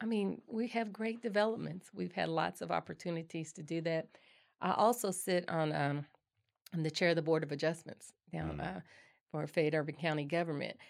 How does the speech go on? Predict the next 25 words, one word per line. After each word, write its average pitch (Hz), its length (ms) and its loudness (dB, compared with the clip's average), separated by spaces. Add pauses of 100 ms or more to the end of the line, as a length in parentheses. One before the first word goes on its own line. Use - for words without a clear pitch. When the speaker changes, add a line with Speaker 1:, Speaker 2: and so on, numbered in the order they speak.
(400)
Speaker 1:
And 185 180 2
one 214 160 6
of 208 100 4
the 175 80 2
things 185 380 2
I 165 80 2
see, 175 220 0
we 220 160 2
only 220 180 4
do 208 180 2
a 196 40 0
small 175 300 2
piece, 139 360 -6 (180)
you 160 120 -6
know, 143 240 0
variances 156 1000 0
and 143 100 -4
conditional 147 480 -4
uses 139 520 -4
and, 147 180 -4 (180)
and 143 240 -2
that 156 200 2
type 175 320 0
of 143 100 -4
thing. 127 320 -4